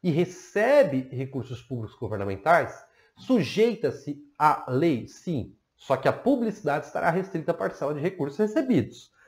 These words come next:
Agora vamos então buscar a alternativa que fala isso. Vamos lá. Perseu não terá direito de obter a informação postulada?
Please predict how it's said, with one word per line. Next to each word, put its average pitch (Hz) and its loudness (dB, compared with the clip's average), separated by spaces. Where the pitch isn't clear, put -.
Agora 113 4
vamos 117 -2
então 180 0
buscar 139 -4
a - 0
alternativa 127 -2
que - -12
fala 92 -4
isso. - -2
Vamos 131 0
lá. - -6
Perseu 254 4
não 254 6
terá 196 4
direito 156 -2
de 131 -4
obter 135 0
a 120 0
informação 113 -4
postulada? 110 2